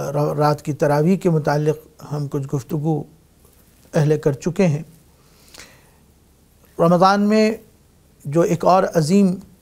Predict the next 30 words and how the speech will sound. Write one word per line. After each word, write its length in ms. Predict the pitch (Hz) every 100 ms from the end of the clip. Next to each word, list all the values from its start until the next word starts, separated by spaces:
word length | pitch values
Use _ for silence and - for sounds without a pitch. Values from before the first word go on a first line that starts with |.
| _ -
عبادت 760 | 175 156 143 147 160 170 170 170
ہے 80 |
اور 220 | 185 156 143
جو 160 | 151
جڑی 360 | 139 170 185 220
ہوئی 280 | 185 175 160
ہے 240 | 170 165 - - - - _ _ _ _ - 135 139 139
رات 260 | 156 160
کی 120 | -
تراویح 460 | 151 156 147 156 202
کے 140 | 165
ساتھ، 360 | 151 147 139 -
وہ 140 | 160
ہے 160 | 160 165 -
قرآن 360 | - 156 143 135
کریم۔ 260 | 135 117 117 _ _ _ _ - - - - - _ _ - 175
ہم 80 |
سب 180 | 170 196
جانتے 360 | 180 190 190 208
ہیں 160 | 214
کہ 240 | 208 180 170
قرآن 380 | - 175 170 175 170
کریم 340 | 165 196 196
کو 180 | 185 185
رمضان 500 | 156 160 165 175 180
المبارک 640 | 160 147 143 156 170 156
سے 200 | - 170
خاص 540 | 147 - 165 180 175 -
تعلق 460 | 127 135 131 135
ہے، 140 | -